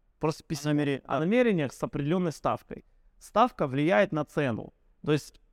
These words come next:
Speaker 1: в недвижимости, ну,
Speaker 2: Я уже, кажется, догадался, но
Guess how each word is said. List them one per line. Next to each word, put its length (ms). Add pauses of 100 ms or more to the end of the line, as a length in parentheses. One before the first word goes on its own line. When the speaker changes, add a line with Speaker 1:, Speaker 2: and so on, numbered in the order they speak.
Speaker 1:
в 160
недвижимости, 920
ну, 440
Speaker 2:
Я 140
уже, 140
кажется, 260
догадался, 400
но 120